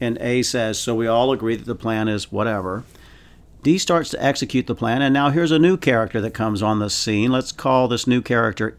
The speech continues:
E, who asks D to stop and do something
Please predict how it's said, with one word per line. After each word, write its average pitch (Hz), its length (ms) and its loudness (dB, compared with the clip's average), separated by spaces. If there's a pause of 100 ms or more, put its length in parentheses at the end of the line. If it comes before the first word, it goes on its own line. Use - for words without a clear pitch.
E, 139 500 2 (420)
who 120 200 -2
asks 131 500 0
D 127 420 2
to 131 100 -4
stop 113 460 0
and 113 120 0
do 120 160 2
something 113 380 0